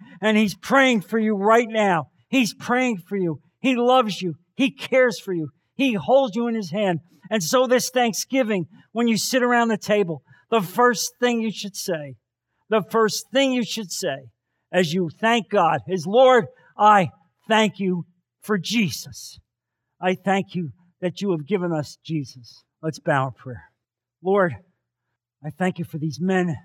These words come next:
I thank you for their love of you. I thank you for the words that you have given us. Lord, I thank you for Jesus. Our lives would be meaningless, Father, but we bow because you have given us Jesus. And so even though each of us here have some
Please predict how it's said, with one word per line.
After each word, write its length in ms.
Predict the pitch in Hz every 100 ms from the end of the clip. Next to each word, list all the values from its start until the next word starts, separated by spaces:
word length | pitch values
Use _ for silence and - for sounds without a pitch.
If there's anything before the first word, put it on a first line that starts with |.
| _ _ 147
I 120 | 160
thank 280 | - 180 170
you 100 | 165
for 180 | 165
their 160 | 156 165
love 340 | 170 175 170 123 95 _ _ _ _ _ 165
of 160 | 147
you. 240 | 185 196 170
I 80 |
thank 380 | 147 - 185 190
you 100 | 180
for 180 | 143 165
the 80 | 160
words 400 | 160 180 185 175
that 180 | 151 180
you 60 |
have 100 | 160
given 240 | 143 170 170
us. 180 | 160 175
Lord, 180 | 196
I 140 | 185 185
thank 300 | - 170 165
you 80 | 156
for 140 | 147
Jesus. 680 | 131 - 151 135 113 _ - _ _ _
Our 140 | 190 208
lives 400 | 214 220 208 185
would 140 | 196
be 140 | 208
meaningless, 720 | 196 202 233 220 185 156 131
Father, 500 | - 151 151 143 131 107 _ _ _ _ _ _
but 140 | 170 165
we 120 | 190
bow 400 | 151 147 190 185
because 380 | 165 175 180 160
you 80 | 175
have 120 | 143
given 220 | 175 160
us 180 | 156 139
Jesus. 480 | - 151 139 139 120
And 100 | 131
so 300 | - 160 156 - _ _ _ -
even 360 | 262 226 240
though 240 | 220 208 208
each 320 | 240 185 -
of 120 | 196
us 200 | 208 -
here 240 | 190 202
have 160 | 165 165
some 260 | - 190